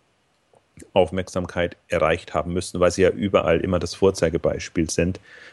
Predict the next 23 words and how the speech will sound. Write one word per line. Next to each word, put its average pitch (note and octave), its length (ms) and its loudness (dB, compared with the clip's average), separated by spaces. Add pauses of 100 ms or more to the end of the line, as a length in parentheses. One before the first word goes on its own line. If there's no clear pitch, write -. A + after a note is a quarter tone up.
(160)
Ähm, F2+ 360 2
aber G2 140 2
tatsächlich, G2 340 2
wenn F2 80 2
man E2+ 100 2
dann E2 140 2
die E2+ 80 -2
Becher F#2 400 2
in F2 120 -2
den E2 220 0 (100)
Regalen F2 520 2
sieht F#2+ 340 0
und F2 200 -6
beziehungsweise F#2 380 4
auch, F2+ 140 -2 (440)
die - 40 -2
haben F2+ 180 -2
durchaus - 320 0
Regalfläche, F#2+ 720 2
die D#2+ 100 -6
sie D#2 120 -4
da D2 140 -4
bekommen, F2+ 560 -6